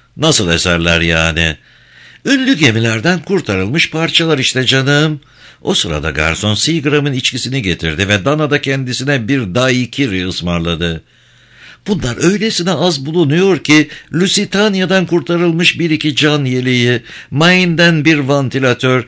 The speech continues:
ya da Bounty'den bir çıpa gibi şeyleri bir araya getirmek istiyor.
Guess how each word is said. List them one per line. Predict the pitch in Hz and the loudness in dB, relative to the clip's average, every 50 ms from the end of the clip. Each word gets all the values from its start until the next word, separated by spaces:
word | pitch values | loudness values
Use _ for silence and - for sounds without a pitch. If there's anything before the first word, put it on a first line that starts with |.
| - - - - | -8 -18 -8 -4
ya | 151 190 165 | -2 0 0
da | 196 165 135 | 0 0 2
Bounty'den | 156 165 170 185 196 175 - 160 139 160 165 156 143 131 | 2 2 2 0 0 -2 -2 0 0 2 2 2 2 0
bir | 165 165 139 | 0 0 0
çıpa | - - - 156 117 143 | 0 -2 -2 0 0 0
gibi | 143 123 139 139 147 | 0 0 0 0 2
şeyleri | 143 131 123 117 104 113 120 143 131 | 0 2 0 0 0 0 0 0 0
bir | 175 190 | 0 0
araya | 170 160 139 139 127 | 0 0 2 0 0
getirmek | 117 120 113 - - 117 113 117 123 110 | 0 -2 -4 -4 -6 -4 -2 -2 -2 -2
istiyor. | 117 104 - - 123 113 113 113 113 113 | -2 -4 -4 -2 -2 0 0 0 -2 -4